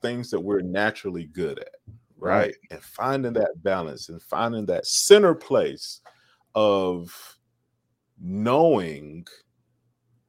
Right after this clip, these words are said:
Speaker 1: that you're here for a reason, right?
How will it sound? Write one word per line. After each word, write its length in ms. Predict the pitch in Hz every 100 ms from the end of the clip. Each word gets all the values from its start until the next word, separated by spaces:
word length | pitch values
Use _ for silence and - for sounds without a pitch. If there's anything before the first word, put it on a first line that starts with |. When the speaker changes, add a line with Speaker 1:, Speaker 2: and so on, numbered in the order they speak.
| _ _ _ _
Speaker 1:
that 220 | 85 104
you're 180 | 107 107
here 340 | 95 123 143
for 380 | 110 - 147 117
a 20 |
reason, 460 | 95 78 69 - - _ _ _ _ _ _ _ _ _ _ _ _ _ _
right? 260 | - 107 101